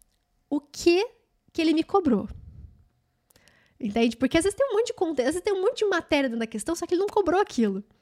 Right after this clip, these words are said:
Então, não surta. Se a gente for parar pra estudar cada coisa que ele bota na questão, a gente gasta o dia pra estudar uma questão, e não faz sentido.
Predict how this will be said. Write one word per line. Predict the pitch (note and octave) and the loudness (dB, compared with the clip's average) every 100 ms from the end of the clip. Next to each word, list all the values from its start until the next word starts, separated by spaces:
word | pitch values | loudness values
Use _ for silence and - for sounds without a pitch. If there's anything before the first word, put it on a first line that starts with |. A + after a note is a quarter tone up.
| _ - - _ _ - | _ -20 -20 _ _ -4
Então, | C4+ C4 D4+ D#4 D4+ C#4 - _ | -2 4 4 4 0 -4 -8 _
não | C#4 F4 | -4 -4
surta. | - G#3+ - F#3+ G3+ _ _ _ - | -2 -4 -4 -10 -10 _ _ _ -14
Se | - | -4
a | C#4 | -2
gente | E4+ | -2
for | - | -2
parar | - D#4 C#4+ | 0 2 2
pra | D#4 | 0
estudar | D4 B3+ A#3+ A3+ G#3+ A3 - | -4 -2 2 2 0 -6 -4
cada | C4+ D4+ F#4 D4+ | -2 0 -4 -8
coisa | - C#4 C#4+ B3+ | -2 0 2 0
que | A#3 | 0
ele | |
bota | G#3+ A3 A3 | 0 -2 -4
na | G#3 | -8
questão, | - G#3 - B3 | -8 -8 2 2
a | A#3 | 4
gente | A3+ - | 0 -4
gasta | A#3+ B3+ - | -2 -2 0
o | C#4 C#4 | 2 2
dia | C4+ C4 C#4 A3+ F#3+ | 2 4 6 4 0
pra | G#3 | -4
estudar | G3+ G#3+ | -2 0
uma | A3 | 0
questão, | G#3+ G#3+ - F#3 | -2 -4 -4 -2
e | |
não | G#3 A#3+ | 0 0
faz | C#4+ D4+ | 0 -2
sentido. | C4 A#3 - G3+ | -4 -4 -2 -4